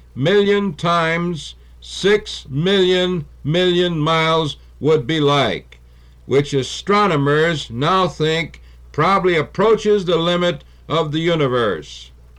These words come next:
Stars vary in size, as we all know. One is said to be so large that if it were our sun, the orbit of the earth would be millions of miles inside its surface.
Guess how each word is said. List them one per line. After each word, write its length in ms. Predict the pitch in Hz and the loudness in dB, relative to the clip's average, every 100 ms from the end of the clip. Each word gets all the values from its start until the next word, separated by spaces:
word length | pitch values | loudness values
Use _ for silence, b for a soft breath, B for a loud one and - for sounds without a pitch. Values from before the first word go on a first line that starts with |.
| - b b b | -20 b b b
Stars 680 | - - 165 196 220 233 185 | -18 -6 -2 2 2 2 0
vary 440 | 151 214 220 214 202 | 0 2 4 4 4
in 220 | 202 190 | 0 -2
size, 800 | - - 175 156 107 87 82 95 | -4 -2 0 2 0 -4 -6 -4
as 320 | 139 156 135 | -2 -2 -2
we 160 | 156 131 | -4 -2
all 320 | 165 175 165 | 0 0 0
know. 520 | 151 151 107 80 - - b b b b - | 0 2 2 0 -6 -18 b b b b -2
One 260 | 151 220 | 0 2
is 180 | 185 147 | 2 0
said 320 | - 170 160 | 0 0 0
to 80 | 151 | 0
be 160 | 151 143 | -2 -4
so 300 | - 165 156 | -2 2 2
large 640 | 165 180 196 208 160 - b b b | 2 2 2 0 -4 -16 b b b
that 160 | 131 147 | 0 2
if 180 | 170 175 | 2 -2
it 140 | - | -2
were 240 | 175 208 | 0 2
our 340 | 151 196 208 196 | 2 2 4 2
sun, 720 | - 147 143 151 190 233 208 b b b - | -2 -2 0 0 -2 -4 -6 b b b -4
the 160 | 139 - | -2 0
orbit 480 | 170 226 202 208 | 2 2 4 2
of 240 | - 165 143 | 0 -2 -2
the 200 | 147 - | -4 0
earth 480 | 180 170 190 190 - | 2 4 2 -2 -8
would 320 | 151 165 131 | -4 -4 -4
be 160 | 160 151 | -2 -2
millions 680 | 160 233 202 165 175 151 | 0 2 4 2 -2 -4
of 140 | 175 160 | -4 -4
miles 640 | 165 170 175 180 180 - | 0 0 2 0 -2 -4
inside 800 | 165 214 196 - 185 190 190 151 | -2 -2 -2 -4 -2 0 0 -2
its 320 | 156 170 - | -4 -6 -8
surface. 1000 | - - 170 160 143 95 71 - - - | -14 -2 2 2 2 -4 -4 -12 -14 -18